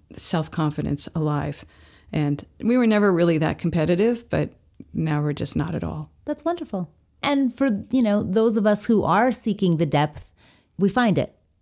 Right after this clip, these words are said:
Speaker 1: Twenties and sixties, uh, you know, the twenties in the United States and the sixties in the United States,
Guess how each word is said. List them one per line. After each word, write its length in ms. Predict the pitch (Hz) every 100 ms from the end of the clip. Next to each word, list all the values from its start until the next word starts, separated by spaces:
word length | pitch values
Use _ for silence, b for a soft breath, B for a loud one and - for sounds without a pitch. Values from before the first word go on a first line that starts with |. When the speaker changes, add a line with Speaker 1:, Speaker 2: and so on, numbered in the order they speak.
| _ _ -
Speaker 1:
Twenties 420 | - 254 262 233
and 100 | 214
sixties, 840 | - 208 - - 165 156 151 - b b b b _ -
uh, 380 | 190 170 160 156 -
you 120 | 190 175
know, 180 | 160
the 120 | 156 170
twenties 440 | - 208 214 214
in 80 | 208
the 60 |
United 240 | 202 196 190
States 340 | - 185 180
and 60 | 156
the 80 | -
sixties 400 | 208 - 190 185
in 160 | 175
the 160 | 175 -
United 280 | 180 175 170
States, 420 | - 170 160